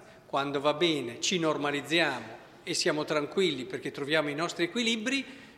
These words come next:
andiamo avanti, qualche momento certamente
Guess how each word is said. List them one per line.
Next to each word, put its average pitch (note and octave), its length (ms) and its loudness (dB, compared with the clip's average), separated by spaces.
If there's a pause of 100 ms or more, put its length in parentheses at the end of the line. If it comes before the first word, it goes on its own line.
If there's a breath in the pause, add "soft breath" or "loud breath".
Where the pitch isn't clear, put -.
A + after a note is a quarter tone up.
andiamo C#3 420 -2
avanti, G#3+ 500 2
qualche C#3 320 -8
momento C3+ 640 -6
certamente C3+ 1040 -12